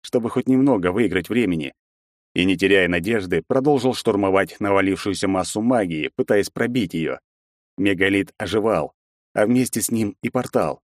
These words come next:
Я это чувствовал по рваным толчкам силы,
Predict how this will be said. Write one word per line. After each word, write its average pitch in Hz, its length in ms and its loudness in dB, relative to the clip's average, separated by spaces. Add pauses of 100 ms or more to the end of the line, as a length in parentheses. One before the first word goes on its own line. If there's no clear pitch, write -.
(680)
Я 95 220 4
это 90 160 0
чувствовал 107 560 0
по 98 140 0
рваным 98 400 2
толчкам 95 440 0
силы, 95 520 0